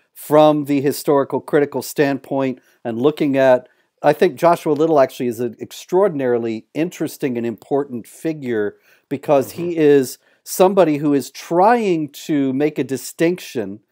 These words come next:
Speaker 1: in the Islamic literature between material that is, i-, i-, among material that's all considered authentic by Islamic scholars,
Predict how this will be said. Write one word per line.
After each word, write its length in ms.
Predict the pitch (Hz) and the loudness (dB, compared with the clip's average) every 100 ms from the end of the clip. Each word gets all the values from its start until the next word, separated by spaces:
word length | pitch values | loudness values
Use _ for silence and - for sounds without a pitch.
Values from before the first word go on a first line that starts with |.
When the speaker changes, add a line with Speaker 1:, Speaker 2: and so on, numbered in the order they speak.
| _ _ _ | _ _ _
Speaker 1:
in 200 | 151 175 | 0 2
the 140 | 180 | 2
Islamic 560 | 160 - 156 143 135 135 | 2 2 2 2 0 0
literature 720 | 147 156 123 - 107 101 101 _ _ _ - | 0 0 -2 -4 -4 -4 -6 _ _ _ -10
between 540 | 135 - 156 156 143 | -8 -2 0 0 0
material 640 | 135 - 170 160 151 147 131 | -4 -2 0 0 2 2 0
that 260 | 135 127 131 | 0 -2 0
is, 300 | 127 123 123 - | 0 0 -2 -8
i-, 340 | 135 160 165 - | -6 -4 -4 -4
i-, 140 | 120 - _ - | -14 -14 _ 4
among 420 | 165 214 269 233 | 6 6 2 2
material 540 | 180 - 226 214 180 | 0 2 4 6 6
that's 260 | - - 185 | 4 2 4
all 160 | 180 | 2
considered 460 | 180 151 - 175 147 | 2 -6 -2 0 2
authentic 560 | 139 - 170 160 - - | 2 2 0 0 -4 -2
by 160 | 135 | 0
Islamic 500 | 123 - 175 220 156 | -2 -2 0 0 -2
scholars, 640 | - 131 92 82 80 _ | -10 -10 -8 -10 -16 _